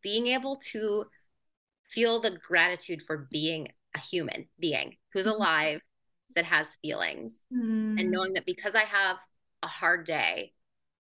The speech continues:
Speaker 1: it's not because I failed. It's not because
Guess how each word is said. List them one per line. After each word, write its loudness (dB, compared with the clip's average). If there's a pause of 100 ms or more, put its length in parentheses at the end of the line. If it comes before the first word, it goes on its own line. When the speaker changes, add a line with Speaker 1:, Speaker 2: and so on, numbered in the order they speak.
(140)
Speaker 1:
it's 0
not 2
because -6
I 2 (120)
failed. 2
It's -12
not 2
because -2